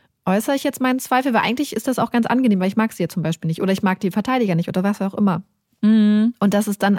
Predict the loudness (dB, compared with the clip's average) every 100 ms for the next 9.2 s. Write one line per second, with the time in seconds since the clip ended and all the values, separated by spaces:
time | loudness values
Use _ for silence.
0 | 2 0 -2 -2 -2 -2 -4 -2 -4 -2
1 | -4 0 2 2 2 -2 -2 -2 -2 -2
2 | -6 -10 -6 -6 -4 -4 -2 -4 -4 -6
3 | -2 -2 -2 -6 -6 -4 -4 -4 -4 -4
4 | -4 -2 0 -2 -4 -20 _ -4 -2 0
5 | -2 0 0 0 0 -2 -6 -20 -20 -10
6 | -6 -2 0 2 2 2 2 0 -2 2
7 | 2 2 0 -2 -2 -6 -4 -4 0 0
8 | 0 -2 -4 -2 -4 -4 -6 -4 -4 0
9 | 0 0